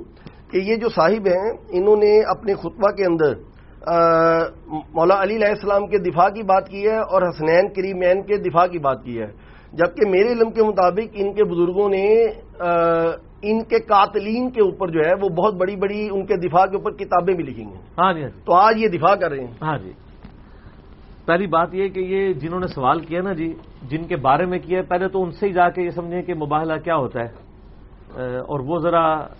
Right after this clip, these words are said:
Speaker 2: مباحلے کی تفصیلات بتا دیں۔ یہ جو آپ نے کہا نا کہ بیوی بچوں کو لے، تو بیوی تو نبی علیہ السلام کو لے کے ہی نہیں گئے تھے مباحلے میں۔ آپ اس کے اوپر صرف discussion کریں گے، آپ کی پوری doctrine ختم ہو جائے گی آل امیہ کو بچانے کی۔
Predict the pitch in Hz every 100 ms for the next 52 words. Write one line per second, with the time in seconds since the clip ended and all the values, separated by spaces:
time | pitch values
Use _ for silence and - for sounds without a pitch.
0 | - 135 139 131 160 170 165 165 165 -
1 | 139 139 127 120 98 92 92 - - -
2 | - - - - 143 160 185 180 180 185
3 | 190 196 170 143 175 151 147 185 170 160
4 | 175 185 175 131 160 185 202 180 170 180
5 | 165 170 156 156 135 147 180 175 139 120
6 | 110 101 104 - - 127 127 117 104 95
7 | 78 - - - - - - - - -
8 | - - - - - - - - - -
9 | - - 202 - - - - - - -
10 | - - - - - - 302 262 233 -
11 | - - - - - - - - 185 220
12 | 226 214 262 254 285 220 262 240 - 214
13 | 240 233 233 233 233 220 202 202 233 180
14 | 175 - 196 214 143 156 165 135 127 131
15 | 147 - 147 139 139 143 135 120 117 98
16 | 92 -